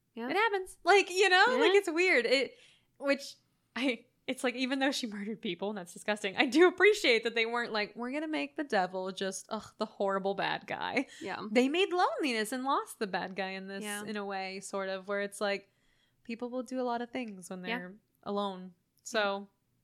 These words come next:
Speaker 2: <sighs> again, good job.
Speaker 1: Yeah.
Speaker 2: I really liked it. Um,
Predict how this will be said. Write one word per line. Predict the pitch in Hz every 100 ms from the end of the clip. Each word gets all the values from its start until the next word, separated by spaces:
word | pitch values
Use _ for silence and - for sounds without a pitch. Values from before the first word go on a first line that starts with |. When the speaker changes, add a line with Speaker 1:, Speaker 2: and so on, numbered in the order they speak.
| _ _ _ _
Speaker 2:
<sighs> | - - _ -
again, | 247 330 185 180
good | 277
job. | - 311 269 170
Speaker 1:
Yeah. | - 196 190 185 175 _ _ _ _ -
Speaker 2:
I | 233
really | 254 254 285
liked | 233 247 -
it. | 240 - -
Um, | 247 247 233 226 220 220